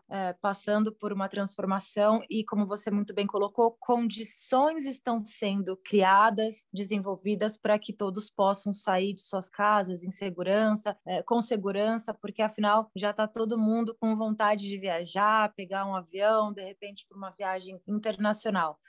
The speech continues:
Mas enquanto isso não é uma realidade, quais são os benefícios que esse passaporte pode trazer pra, pras viagens entre Brasil,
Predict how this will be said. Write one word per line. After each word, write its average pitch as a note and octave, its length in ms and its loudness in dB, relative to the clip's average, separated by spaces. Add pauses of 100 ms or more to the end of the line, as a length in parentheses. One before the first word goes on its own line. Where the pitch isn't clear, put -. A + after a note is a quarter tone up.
(140)
Mas G3+ 220 0
enquanto C4+ 640 0
isso B3+ 340 -4
não A3+ 300 4
é A3 100 4
uma G#3+ 160 4
realidade, F#3+ 800 2
quais B3+ 260 2
são D#4 300 -2
os B3 220 -2
benefícios B3 880 -2
que A3 140 0
esse G3+ 180 -2
passaporte G3+ 800 0
pode G3 300 2
trazer G3 580 -2 (100)
pra, F#3 720 2
pras G#3 260 -6
viagens F#3+ 540 -2
entre F#3+ 440 -6
Brasil, F#3 260 0